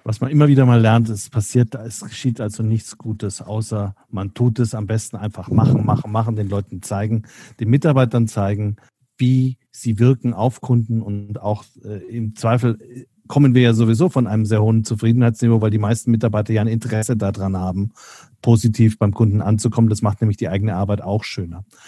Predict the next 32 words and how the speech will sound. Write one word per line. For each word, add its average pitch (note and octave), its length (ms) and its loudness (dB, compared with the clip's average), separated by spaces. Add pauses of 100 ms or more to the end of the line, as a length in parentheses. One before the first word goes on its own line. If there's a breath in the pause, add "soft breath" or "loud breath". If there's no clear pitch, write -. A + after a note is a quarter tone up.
(680 loud breath)
Damit G3 260 2
sind A3 260 2
wir B3 160 2
im G3 80 -2
Prinzip F#3 480 -2
am E3 140 -4
Ende G#3 260 2
dieser F3 220 2
Diskussionsrunde D#3 960 0
angelangt. D#3+ 720 2 (460 soft breath)
Ich D3 160 -8
möchte E3 380 0
euch D#3 560 -4
zunächst D#3 380 -2
mal D#3+ 80 0
ganz C#3+ 320 0
herzlich C#3+ 560 0
für D#3 180 2
diese C3+ 640 2
tollen C#3+ 300 2
Einblicke C3 640 2 (160)
danken D#3 400 0
und B2+ 120 2
die C#3 140 2
unterschiedlichen D3+ 720 0
Perspektiven, C3 640 0
die D3+ 100 2
man B2 140 4
da G#2+ 80 0
drauf G2+ 320 -6
haben G2 320 -6
kann. A#2+ 280 -2